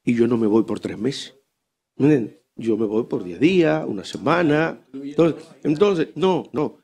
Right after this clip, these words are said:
Entonces, ¿quién le hace el seguimiento? ¿Mm? ¿Me fío de usted?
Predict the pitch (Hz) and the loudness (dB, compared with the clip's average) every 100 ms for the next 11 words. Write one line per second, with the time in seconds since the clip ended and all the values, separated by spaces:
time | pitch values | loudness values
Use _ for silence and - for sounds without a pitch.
0 | _ 127 156 180 160 _ - 220 277 269 | _ -2 0 0 -2 _ -6 -2 2 4
1 | 220 175 147 139 139 - 107 101 87 78 | 4 4 2 0 -2 0 0 0 -2 -8
2 | - - _ _ _ _ _ _ _ _ | -14 -20 _ _ _ _ _ _ _ _
3 | _ _ _ _ _ _ _ - 135 180 | _ _ _ _ _ _ _ -6 -2 -2
4 | - _ _ _ _ _ - 127 127 - | -6 _ _ _ _ _ -4 -2 -2 2
5 | 185 202 202 196 175 - 214 | 4 6 6 4 0 0 0